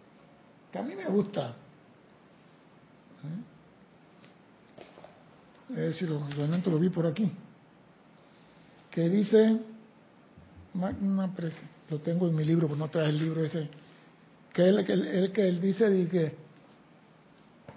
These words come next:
"Magna presencia, yo soy, cárgame, cárgame con la luz y la cualidad del maestro ascendido Saint Germain,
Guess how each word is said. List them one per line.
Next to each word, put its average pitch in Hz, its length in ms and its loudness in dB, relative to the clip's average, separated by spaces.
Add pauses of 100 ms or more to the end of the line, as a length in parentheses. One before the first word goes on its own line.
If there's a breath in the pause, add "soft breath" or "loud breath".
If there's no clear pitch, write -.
(1300)
"Magna 175 420 -6
presencia, 170 680 -8
yo 156 200 -8
soy, 170 300 -6
cárgame, 165 600 -6
cárgame 165 520 -4
con 160 200 -4
la 151 100 -2
luz 160 240 -2
y 185 40 0
la 165 120 -2
cualidad 156 460 -2
del 170 160 2
maestro 151 320 -4
ascendido 156 440 -4
Saint 143 260 -6
Germain, 143 460 -6